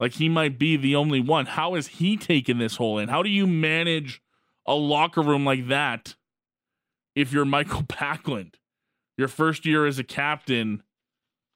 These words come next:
and you have players requesting trades, you have players publicly talking about,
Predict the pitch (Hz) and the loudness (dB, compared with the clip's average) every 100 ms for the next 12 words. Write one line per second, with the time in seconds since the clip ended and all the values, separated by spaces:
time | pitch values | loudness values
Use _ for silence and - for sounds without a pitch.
0 | - 117 113 110 113 117 113 107 104 - | -8 -2 -2 0 -2 -4 -2 -4 -4 -8
1 | 123 120 113 107 101 113 104 107 104 180 | -2 -2 -2 -6 -6 -6 -6 -8 -4 2
2 | 190 185 170 143 127 123 110 107 123 120 | 4 4 2 0 -2 0 -2 -2 0 0
3 | 117 113 110 - - _ _ _ _ - | 0 -2 -4 -8 -18 _ _ _ _ -6
4 | 139 131 127 123 117 127 123 131 120 113 | -4 -2 -2 -2 0 0 0 -2 -2 0
5 | 117 113 | 0 0